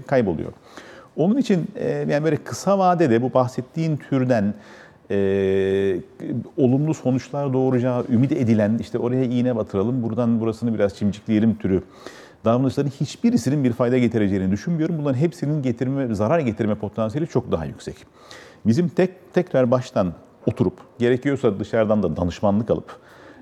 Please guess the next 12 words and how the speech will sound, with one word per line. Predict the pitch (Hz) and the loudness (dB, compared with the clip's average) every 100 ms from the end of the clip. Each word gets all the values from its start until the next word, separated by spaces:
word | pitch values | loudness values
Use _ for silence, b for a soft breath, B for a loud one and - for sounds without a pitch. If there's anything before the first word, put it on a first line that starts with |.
| - | -6
e, | 98 98 95 92 92 90 | -4 -2 -2 -2 -2 0
menkul | 92 98 104 104 175 | 2 4 2 0 -2
kıymet | 156 127 107 127 | -2 -2 -2 0
irat | 110 113 - - - - | 2 0 -2 -16 -16 -8
vergilendirilmesini, | 101 110 107 107 104 101 95 87 101 80 90 | -4 -2 0 0 2 2 0 -2 -4 -4 -6
yani | 87 - - | -8 -8 -12
akıllı, | - 127 107 95 | -2 0 2 2
mantıklı, | 110 107 110 120 95 95 | 0 0 -2 -6 -4 -6
hakkaniyetli | - 107 - 107 107 107 117 | -6 -12 -8 -4 -2 -2 -2
bir | 95 | -2
yere | 80 95 139 | 0 2 2
getirilip | 127 123 147 | 0 -2 -4